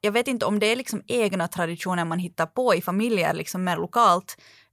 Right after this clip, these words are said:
Eh, i min familj så har vi alltid hållit på med någonting som vi kallar för ett värpa på påsken, där barnen ska sätta sig i en egenbyggd hög av kuddar och filtar och sen låta som en höna och sprattla med händerna tills det kommer chokladägg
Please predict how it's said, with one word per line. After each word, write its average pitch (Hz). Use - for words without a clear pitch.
Eh, 175
i -
min 196
familj 180
så 180
har 175
vi 170
alltid 175
hållit 170
på 165
med 175
någonting 165
som 170
vi 165
kallar 147
för 170
ett -
värpa 202
på -
påsken, 185
där 180
barnen 170
ska -
sätta 170
sig 160
i 170
en 160
egenbyggd 170
hög 175
av 165
kuddar 170
och 175
filtar 190
och 180
sen 180
låta 175
som 180
en 170
höna 196
och 180
sprattla 185
med 180
händerna 196
tills 180
det 180
kommer 170
chokladägg 175